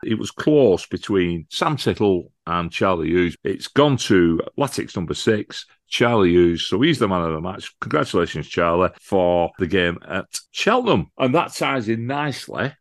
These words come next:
with moving on to international call-ups. We've now got eight players away on international duty. That in itself is some achievement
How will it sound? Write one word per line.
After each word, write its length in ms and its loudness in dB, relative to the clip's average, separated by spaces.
with 440 4
moving 320 -2
on 140 -6
to 80 -16
international 680 -4
call-ups. 840 -6
We've 260 -4
now 260 0
got 380 -4
eight 340 -6
players 640 -2
away 640 -2
on 140 -4
international 600 -2
duty. 440 0
That 180 -4
in 100 4
itself 460 0
is 100 -4
some 180 0
achievement 540 -2